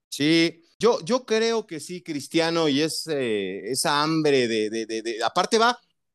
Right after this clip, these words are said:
va por el récord, si hace tres goles, este, supera a Eusebio, ¿no? Que es otro histórico del, del fútbol de, de Portugal, junto con Paolo Futre, y, y a Cristiano le encanta romper récords, entonces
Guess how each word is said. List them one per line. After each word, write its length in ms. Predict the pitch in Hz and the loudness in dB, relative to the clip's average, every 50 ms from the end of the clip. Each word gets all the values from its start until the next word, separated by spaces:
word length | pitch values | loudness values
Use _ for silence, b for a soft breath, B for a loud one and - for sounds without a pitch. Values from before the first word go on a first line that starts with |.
| - 170 | -4 -4
va 120 | 185 - | -4 -2
por 140 | 226 233 208 | -2 -2 0
el 120 | 190 180 | 0 -2
récord, 340 | 190 214 254 247 - 214 185 | 0 -2 -4 -2 -4 -6 -6
si 80 | - 220 | -4 -8
hace 160 | 226 - 254 | -8 -8 -10
tres 260 | 247 - 226 226 208 | -6 -4 -4 -4 -4
goles, 440 | 202 214 233 247 247 262 269 254 - | -2 -4 -4 -2 -2 -4 -6 -6 -10
este, 320 | 165 - - - - 143 135 | -12 -12 -12 -6 -6 -6 -6
supera 680 | - 156 143 - 185 202 214 208 196 185 165 147 123 104 b b b b - | -6 -10 -4 0 2 2 4 4 4 4 4 4 2 0 b b b b -2
a 60 | 127 | -2
Eusebio, 500 | 135 123 - - 190 220 247 240 185 156 | -2 -2 0 0 0 0 2 0 -2 -2
¿no? 220 | 143 143 185 226 - | -2 -4 -6 -8 -8
Que 80 | - | -10
es 120 | 165 - - | -12 -10 -10
otro 220 | 175 - - 170 | -10 -8 -4 -4
histórico 640 | 160 135 - - 175 170 185 185 175 - - 151 135 | -4 -4 -4 0 2 4 4 4 2 2 0 0 2
del, 360 | 131 131 123 123 123 120 117 110 | 2 0 -2 -2 -4 -6 -6 -4
del 200 | 117 117 120 113 | -4 -4 -4 -4
fútbol 440 | - 165 147 139 160 165 165 156 | -4 -4 0 4 4 6 6 6
de, 340 | 151 156 139 120 110 110 107 | 6 6 6 6 6 6 4
de 80 | 107 107 | 4 0
Portugal, 560 | - - 113 - - 131 131 147 156 170 170 | -2 -2 -6 -2 2 4 4 6 6 6 4
junto 340 | - 156 143 131 - 117 - | 2 -2 -8 -6 -6 -8 -6
con 200 | - 120 113 110 | -4 -6 -6 -2
Paolo 320 | - 135 143 156 165 160 | 0 2 2 4 2 2
Futre, 420 | 165 165 175 175 - 196 233 233 b b b b | 0 -2 -4 2 4 4 4 4 b b b b
y, 300 | - 139 147 156 - - | -2 -2 -2 -2 -4 0
y 80 | 139 160 | 2 2
a 100 | 147 151 | 2 2
Cristiano 440 | - 170 160 165 - 277 285 277 220 | 0 -2 -2 0 -2 -2 -2 -2 -4
le 100 | 175 151 | -6 -8
encanta 400 | 156 - - 180 175 - - 147 | -12 -10 -8 -10 -8 -8 -10 -8
romper 360 | 131 131 127 - - 151 139 | -6 -6 -8 -4 -4 -4 -2
récords, 360 | 139 139 - - 104 - - | -2 -4 -4 -6 -12 -8 -6
entonces 560 | 120 113 170 180 185 196 208 - - - _ | -4 0 2 2 4 4 4 2 2 -4 _